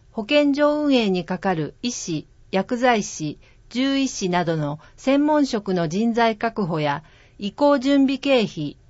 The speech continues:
移行後の人件費等にかかる財政面の問題など、精査すべき課題もある。来年四月に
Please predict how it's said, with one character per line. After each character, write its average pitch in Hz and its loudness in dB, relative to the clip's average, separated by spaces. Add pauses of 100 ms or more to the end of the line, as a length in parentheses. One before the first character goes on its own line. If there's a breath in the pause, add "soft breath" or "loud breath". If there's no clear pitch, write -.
(120)
移 208 -6
行 285 2
後 262 2
の 262 4
人 262 2
件 277 2
費 196 -4
等 240 4
に 190 0
か 180 -4
か 180 -2
る 160 -4
財 240 2
政 294 0
面 202 4
の 170 0
問 196 2
題 196 2
な 185 0
ど、 156 -2 (200 loud breath)
精 294 0
査 240 0
す 202 -6
べ 196 0
き 165 -10
課 185 -4
題 180 2
も 175 0
あ 165 0
る。 147 -8 (960 soft breath)
来 277 2
年 285 4
四 269 -4
月 262 0
に 190 -2